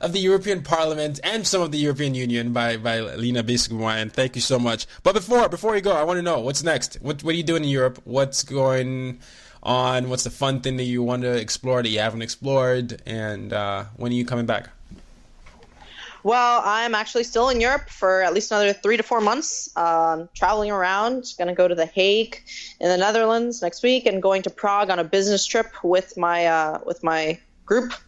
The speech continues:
Speaker 2: to go, uh, do some, hopefully some local meetings with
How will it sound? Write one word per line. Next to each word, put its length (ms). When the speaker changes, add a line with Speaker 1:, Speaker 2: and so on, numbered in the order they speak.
Speaker 2:
to 100
go, 360
uh, 360
do 200
some, 200
hopefully 480
some 260
local 720
meetings 580
with 160